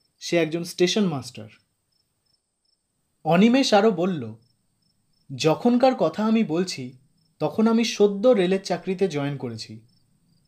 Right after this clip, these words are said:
বেনুডিহি বলে একটা ছোট্ট স্টেশনে পোস্টিং নিয়ে এসেছিলাম সবে। মাস দুই তিন কেটেছিল বড়জোর। ও, বেনুডিহি স্টেশন নিয়ে আগে বলে রাখি,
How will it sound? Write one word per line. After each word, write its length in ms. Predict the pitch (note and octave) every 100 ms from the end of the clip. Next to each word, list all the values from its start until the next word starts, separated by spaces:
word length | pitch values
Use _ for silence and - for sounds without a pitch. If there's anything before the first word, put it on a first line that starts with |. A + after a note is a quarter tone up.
| _ _ _ _ C#3+
বেনুডিহি 600 | D#3 F#3+ B3+ C4 C4 C#4+
বলে 300 | F#3+ G#3+ E3+
একটা 340 | E3 E3 G#3+
ছোট্ট 380 | G#3 - G3+ -
স্টেশনে 500 | A#3 - E3+ F#3+ D#3
পোস্টিং 500 | - D3+ D3+ G#3+ G#3
নিয়ে 160 | A3 G3
এসেছিলাম 540 | D#3 - E3+ F3+ F3+
সবে। 300 | F3 A2+ G2+ _ _ _ _ _ _ _ _ -
মাস 540 | D3 G#3 D#4 - -
দুই 300 | F3+ D#3 G3
তিন 220 | G#3 A#3+ A3
কেটেছিল 420 | F3 F3+ G3 F#3
বড়জোর। 440 | C3+ A#2 G#2 G2 _ _ _ _ _ _ _ -
ও, 260 | F#3+ A#2 - _ _ -
বেনুডিহি 520 | C3 F#3 B3 A#3+ B3
স্টেশন 380 | C4 - F#3 G#3+
নিয়ে 180 | G#3 G#3
আগে 160 | E3+ F3
বলে 240 | C#3+ C3
রাখি, 320 | A2+ G#2+ A#2